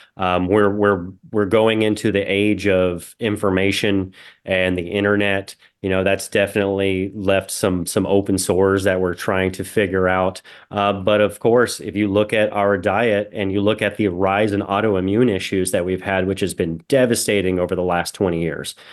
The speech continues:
and it's had a direct, um, direct correlation with certain things that we have done to our system, such as adding herbicides like glyphosate. And there's also another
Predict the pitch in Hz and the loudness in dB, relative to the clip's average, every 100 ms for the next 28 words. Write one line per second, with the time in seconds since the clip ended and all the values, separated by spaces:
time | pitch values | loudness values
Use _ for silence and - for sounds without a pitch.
0 | - - 95 95 95 92 107 95 95 90 | -20 -8 -2 0 0 -2 -2 0 0 -4
1 | - - - 90 95 90 104 104 - - | -16 -14 -6 -2 0 2 0 0 -6 -16
2 | - - _ 101 98 92 92 87 85 82 | -18 -20 _ -2 0 2 0 -2 -6 -8
3 | _ _ _ - 107 120 104 - 131 113 | _ _ _ -6 0 0 0 0 2 4
4 | 107 123 - 104 95 92 90 - - - | 4 2 2 -2 0 0 0 -4 -10 -2
5 | 123 113 113 107 101 101 98 92 - - | 0 0 2 2 2 2 0 -4 -14 -20
6 | _ _ - - 156 143 107 110 101 110 | _ _ -10 0 4 4 4 2 2 2
7 | 117 90 107 110 107 104 92 - 151 - | 0 0 0 0 -2 -2 -2 0 0 0
8 | 98 92 107 95 - 98 90 101 104 95 | -4 -2 0 0 0 0 0 -2 -2 0
9 | 95 95 92 110 131 123 95 90 87 87 | 0 0 0 0 2 2 0 -2 -4 -6
10 | 101 - _ 113 120 123 92 - 76 - | -10 -20 _ 0 0 0 -2 -2 -2 -8
11 | - - _ - 92 95 92 95 98 110 | -20 -20 _ -4 0 2 2 2 2 2
12 | - 104 98 95 - 95 113 180 131 | 2 2 2 0 -4 -2 2 4 4